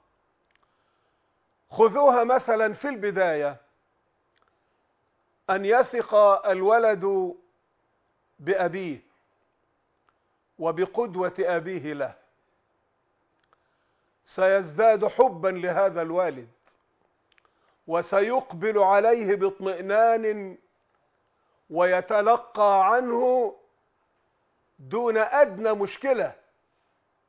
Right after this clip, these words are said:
يتلقى بثقة، ويزداد حبه له،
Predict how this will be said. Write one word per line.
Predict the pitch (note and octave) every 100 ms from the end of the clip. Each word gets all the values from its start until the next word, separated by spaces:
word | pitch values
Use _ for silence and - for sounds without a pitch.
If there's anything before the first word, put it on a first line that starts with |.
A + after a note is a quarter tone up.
| _ _ _ _ _
يتلقى | D3+ D#3 E3+ F3+ G3+ - F#3+
بثقة، | F3+ G3 B3 B3 G3 - - _ _ _ _ _ _ _ _ _ _ _ _ _ _ _ _ _ _
ويزداد | E3+ F3 F3+ C#3+ G#3 A3 G3
حبه | G#3 G#3 F3 F3+ G#3 A3
له، | A3+ B3 G3+